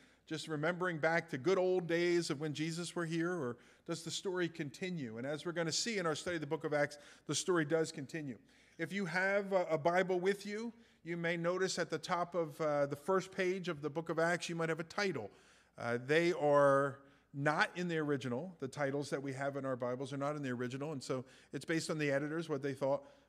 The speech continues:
uh, would be a good title. Uh, many of our Bibles have the Acts of the Apostles. Anybody got that, class? T-, three of you. Uh, four, five. Now you're getting, uh, a little more excited.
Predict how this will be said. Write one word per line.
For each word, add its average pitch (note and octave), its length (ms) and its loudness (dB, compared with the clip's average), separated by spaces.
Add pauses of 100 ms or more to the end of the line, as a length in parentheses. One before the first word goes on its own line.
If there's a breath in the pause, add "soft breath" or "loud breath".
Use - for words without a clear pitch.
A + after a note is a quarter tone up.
(140 loud breath)
uh, A2+ 240 -4 (100)
would B2 180 -6
be B2+ 120 -4
a B2 60 -2
good C#3 220 -6
title. C#3 380 -2 (360 loud breath)
Uh, A2+ 200 -4
many D3 480 -2
of E3 140 2
our E3 140 6
Bibles D#3+ 460 0
have D#3 320 -2
the D3 220 -2
Acts F#3 400 0
of E3 140 -4
the E3+ 120 0
Apostles. G3 640 -4
Anybody F#3 220 -6
got G3 220 -4
that, A3 280 -2 (440 soft breath)
class? G#3 520 -4 (840 soft breath)
T-, - 80 -10 (220)
three F3+ 320 0
of A2+ 160 0
you. F#2+ 100 -12 (460 soft breath)
Uh, - 40 -12
four, A3+ 280 -2
five. E3+ 420 -2
Now C#3+ 180 -2
you're C#3+ 180 -4
getting, A#2 300 -6
uh, A2 280 -8 (200)
a C3 40 -16
little A#2 160 -10
more A#2 100 -8
excited. B2 440 -4